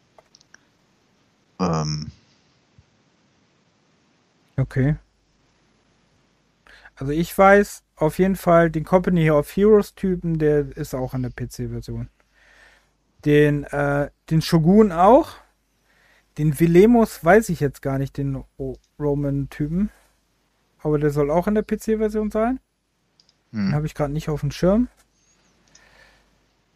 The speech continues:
Speaker 2: Dann gab's wohl Yogscast, einen englischen YouTuber. Keine Ahnung, hab ich nicht mal auf dem Schirm. Dann gab's natürlich die Wiis und den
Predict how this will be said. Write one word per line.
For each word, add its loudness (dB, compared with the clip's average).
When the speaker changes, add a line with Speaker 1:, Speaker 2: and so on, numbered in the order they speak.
Speaker 2:
Dann 2
gab's 2
wohl 6
Yogscast, 2
einen -6
englischen 0
YouTuber. 0
Keine -2
Ahnung, 0
hab -2
ich -4
nicht -2
mal -2
auf -4
dem -8
Schirm. -2
Dann -2
gab's 2
natürlich -2
die -6
Wiis 0
und -2
den -4